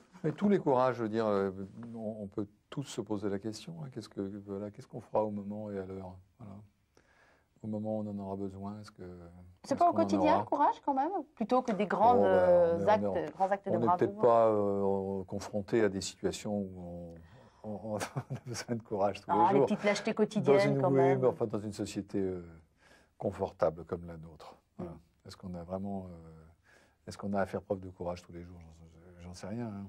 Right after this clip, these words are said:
Speaker 2: Petit courage
Speaker 1: Mais, euh,
Speaker 2: moral, pas très répandu, en fait.
Speaker 1: Peut-être, mais enfin, euh, que, que, que ce qu'il soit petit ou, ou,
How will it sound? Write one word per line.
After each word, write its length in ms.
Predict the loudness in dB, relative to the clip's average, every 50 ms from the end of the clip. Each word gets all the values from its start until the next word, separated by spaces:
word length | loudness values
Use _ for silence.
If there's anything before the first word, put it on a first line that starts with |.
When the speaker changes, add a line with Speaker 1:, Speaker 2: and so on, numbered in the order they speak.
| -10
Speaker 2:
Petit 120 | -6 -6 -2
courage 260 | 0 2 2 2 2
Speaker 1:
Mais, 60 | 2
euh, 80 | 2 2
Speaker 2:
moral, 460 | 4 6 4 4 4 2 0 -2 -4 -6 _ _ _ _ _ _
pas 100 | -4 -4
très 160 | -4 -4 -8 -4
répandu, 400 | -4 -2 0 0 0 0 0 -2
en 100 | -4 -6
fait. 200 | -6 -10 -12 -12 _ -18 -20 -20 -20 _ _ _ _ _ _ _ _ _ _ _ _ _ _ _ _ _ _ _ -2
Speaker 1:
Peut-être, 380 | 0 2 4 2 2 2 0 -4
mais 80 | -4 -2
enfin, 180 | 0 2 2
euh, 180 | 4 4 4 2 0 -6 _ _ _
que, 80 | -8 -4
que, 140 | 0 2 2
que 180 | 2 4 2
ce 80 | 0 0
qu'il 180 | -4 -6 -4 0
soit 160 | 0 2 2
petit 380 | 2 2 0 0 0 0 2
ou, 60 | 2 2
ou, 520 | 0 -2 -4 -4 -6 -8 -8 -10 -10